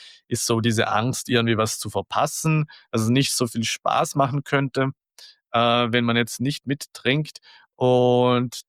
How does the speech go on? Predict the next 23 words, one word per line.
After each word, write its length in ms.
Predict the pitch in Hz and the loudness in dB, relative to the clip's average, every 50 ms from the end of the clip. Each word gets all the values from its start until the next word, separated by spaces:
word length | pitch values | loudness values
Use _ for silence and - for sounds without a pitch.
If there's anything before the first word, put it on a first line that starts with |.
| _ _ _ _ _ - | _ _ _ _ _ -2
da 180 | 95 101 113 | 0 2 2
habe 240 | 127 127 120 113 127 | 2 2 0 0 -4
ich 160 | 117 - - | -4 -4 -2
irgendwann 280 | 139 135 120 123 117 117 | -2 0 0 0 0 0
mal 140 | 113 113 107 | 0 -2 -2
für 140 | - 110 | -4 -4
mich 160 | 117 120 - 107 | -4 -4 -4 -4
erkannt, 480 | 104 - - - 98 113 127 123 - - - | -6 -6 -4 -4 -4 -4 -4 -6 -8 -4 0
dass 400 | 101 107 107 113 110 - - - - - - - _ _ | 2 2 4 2 0 -2 -8 -12 -14 -20 -20 -20 _ _
viele, 920 | - - - - 143 147 165 151 127 120 113 110 107 107 107 101 98 101 - - | -20 -18 -6 -2 0 2 4 4 4 4 4 2 2 2 0 0 -2 -4 -6 -4
ähm, 440 | 92 107 107 101 104 98 95 101 - - - | -2 0 0 0 0 -2 -4 -8 -10 -14 -16
Feiern 440 | 107 - - 95 101 120 131 117 113 | -8 -4 0 0 2 2 2 2 0
und 120 | 110 107 | 0 0
so, 140 | - 107 107 | -2 -4 -2
wo 60 | 110 | -4
ich 100 | 107 - | -2 -2
dabei 380 | - 104 - 113 110 107 113 120 | -2 -2 0 0 0 0 0 2
war, 160 | 110 107 104 | 0 0 0
wo 100 | 113 117 | -2 -4
ich 100 | - - | -4 -6
mitgetrunken 640 | 139 143 - 135 - - - 120 139 - - 92 - | -8 -8 -8 -10 -10 -8 -8 -8 -8 -8 -12 -8 -6
habe, 160 | - 147 151 - - - - - - - - - | -6 -6 -6 -8 -18 -20 -20 -20 -20 -12 -6 -2
ähm, 260 | - 110 110 110 113 | -2 0 0 -2 -4